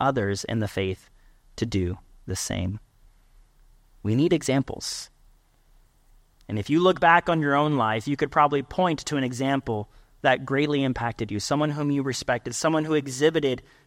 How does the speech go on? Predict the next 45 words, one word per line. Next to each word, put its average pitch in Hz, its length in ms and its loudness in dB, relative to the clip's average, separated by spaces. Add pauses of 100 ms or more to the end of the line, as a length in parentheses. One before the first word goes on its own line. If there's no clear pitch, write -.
(160)
to 143 220 -2 (160)
a 127 100 -2
certain 175 360 2
degree 147 420 0
these 156 560 0
qualities, 131 540 2
whether 135 260 0
it 135 60 0
was 135 200 -2
an 131 100 -2
older 160 340 0
man 147 340 2
in 131 160 -2
the 120 100 -4
faith 104 480 -6 (320)
that 127 160 2
modeled 117 360 0
this 110 240 -2
to 117 120 -8
you, 107 200 -4
or 120 160 0
whether 139 340 0
it 135 60 2
was 131 140 -2
an, 123 120 -4 (300)
an 127 100 -2
older 170 300 2
woman. 117 420 -2 (680)
Maybe 180 180 4
it 214 80 6
wasn't 208 200 0
someone 202 220 2
who 190 60 0
was 180 120 -2
technically 170 480 -2
older 185 360 2
than 127 160 -2
you, 120 240 -2
but 147 240 0 (380)
knew 170 400 2
more 185 240 4
about 143 220 2
the 131 80 -2
Lord, 120 260 -2
was, 127 280 -4